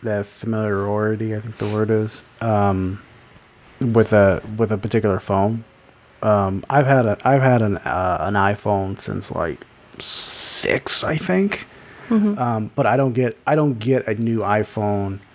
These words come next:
Speaker 2: Every
Speaker 1: e-, every year. Like, sometimes I'll wait until, like, there are another, like, maybe two iterations of the iPhone.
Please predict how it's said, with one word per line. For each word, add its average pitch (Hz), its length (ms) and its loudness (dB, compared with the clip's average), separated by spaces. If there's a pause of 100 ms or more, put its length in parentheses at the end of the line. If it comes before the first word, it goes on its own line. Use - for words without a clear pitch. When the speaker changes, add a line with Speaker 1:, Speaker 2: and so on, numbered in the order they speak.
(220)
Speaker 2:
Every 190 540 0
Speaker 1:
e-, 185 40 -2
every 123 460 0
year. 117 480 2
Like, 135 300 0
sometimes 185 340 0
I'll 143 160 2
wait 127 360 2
until, 120 360 -2
like, 104 360 0 (360)
there 123 180 2
are 110 200 2 (500)
another, 117 480 4
like, 107 280 2
maybe 117 300 2
two 131 220 2
iterations 104 460 0
of 98 120 0
the 104 60 0
iPhone. 101 500 -2